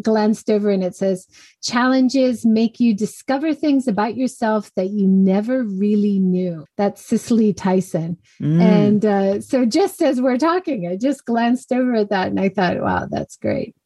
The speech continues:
Speaker 1: It's wonderful.
Speaker 2: Nice little synchronicity there.
Speaker 1: Mm-hmm.
Speaker 2: Exactly. All righty. Well, thank you so much for joining us on the show today. It's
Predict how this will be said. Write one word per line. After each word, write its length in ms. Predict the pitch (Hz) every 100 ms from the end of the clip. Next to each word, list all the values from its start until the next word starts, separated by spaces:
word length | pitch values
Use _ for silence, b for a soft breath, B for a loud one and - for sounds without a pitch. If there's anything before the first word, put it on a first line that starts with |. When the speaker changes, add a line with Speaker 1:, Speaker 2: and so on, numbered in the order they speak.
| _
Speaker 1:
It's 240 | 208 190 214
wonderful. 560 | 196 180 170 202 180 185
Speaker 2:
Nice 460 | 151 143 147 143
little 140 | 143 131
synchronicity 760 | - 131 139 127 127 127 120
there. 340 | 117 - - 156 220
Speaker 1:
Mm-hmm. 480 | 214 185 196 185
Speaker 2:
Exactly. 1000 | 156 143 131 123 123 - 117 107 101 151 - B B B
All 120 | 147 160
righty. 360 | 127 160 123
Well, 240 | 139 170 -
thank 200 | 233 311
you 40 |
so 140 | 330 254
much 220 | 240 -
for 100 | 233
joining 420 | 196 175 175 175
us 160 | 170 - -
on 160 | 156
the 80 | 156
show 380 | - - 147 151
today. 640 | - 147 135 135 175 226 156
It's 220 | 143